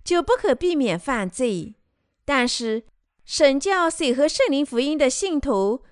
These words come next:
做他自己的子民。我们经常犯罪，一出生就犯罪，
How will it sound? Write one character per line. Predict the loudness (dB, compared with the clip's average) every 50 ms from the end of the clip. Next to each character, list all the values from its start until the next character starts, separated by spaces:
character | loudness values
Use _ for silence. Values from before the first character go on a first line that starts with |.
| _ -8
做 | -2 0 2 2 2
他 | 0 -2 -4 -4 -4
自 | -4 -4 -4 -4 -4
己 | -4 -4 -4
的 | -2 -2 -2
子 | -4 -6 -8 -6 -4 -4
民。 | -4 -4 -4 -4 -4 -4 -6 -8 -10 -12 _ _ _ _ _ _ _ _ _ _ _ _ -6
我 | -2 0 0
们 | 2 0 -2
经 | -2 -4 -4 -4 -4 -6
常 | -6 -4 -4 -2 -2 -4
犯 | -2 -2 -2 -2 -2 -4
罪， | -4 -4 -4 -4 -4 -6 -8 -12 -18 _ _ _ _
一 | -2 -2 -2
出 | 0 0 -2 -2
生 | -2 -2 -2 -2 -2 -2 -6 -8
就 | -4 -2 0 0
犯 | 0 0 -2 0 0 -2 -4
罪， | -4 -2 -4 -2 -2 -4 -8 -10